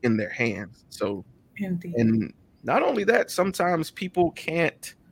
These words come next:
Speaker 1: break down the intricacies, you know, in an understandable way that, you know, uh, just the English, English language can.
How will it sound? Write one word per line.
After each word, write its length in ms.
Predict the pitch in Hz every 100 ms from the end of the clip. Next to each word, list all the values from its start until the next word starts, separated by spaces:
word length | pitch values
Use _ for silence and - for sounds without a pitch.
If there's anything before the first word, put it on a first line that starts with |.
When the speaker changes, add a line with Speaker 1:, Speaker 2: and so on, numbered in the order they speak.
| - - - - - -
Speaker 1:
break 360 | 151 160 -
down 340 | - 143 156 147
the 160 | 127
intricacies, 1120 | 135 123 117 - 117 - 110 107 107 90 - -
you 160 | - 113
know, 420 | 107 107 104 104 - _ _ _ _ - - _ -
in 100 | 120
an 100 | 113
understandable 720 | 113 110 - 113 107 104 104
way 280 | 101 104 107
that, 420 | 101 101 107 107 -
you 120 | 113
know, 300 | 107 107 104
uh, 640 | 98 107 107 101 - - 98 98
just 220 | 104 117
the 100 | -
English, 460 | - 113 110 104 - -
English 340 | 131 127 110
language 480 | 113 123 110 101 -
can. 380 | - 69 58